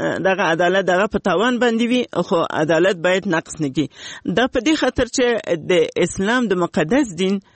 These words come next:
هغه ډیر قوي پایه عدالت دی او د اسلام زمامداران، اه، اه،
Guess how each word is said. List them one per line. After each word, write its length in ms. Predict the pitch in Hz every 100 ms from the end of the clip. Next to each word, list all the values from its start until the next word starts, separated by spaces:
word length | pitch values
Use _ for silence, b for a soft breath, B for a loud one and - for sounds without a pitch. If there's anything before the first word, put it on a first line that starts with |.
| b -
هغه 380 | 165 160 165 156 b b -
ډیر 340 | 147 180 247 226 -
قوي 240 | 180 214
پایه 360 | - 226 196 226
عدالت 540 | - 156 147 143 131 127
دی 100 | 135 - B -
او 280 | 165 165 165
د 100 | 151
اسلام 460 | 151 160 196 208 196
زمامداران، 680 | 180 170 170 170 170 220
اه، 460 | 208 - 180 151 - - -
اه، 220 | 135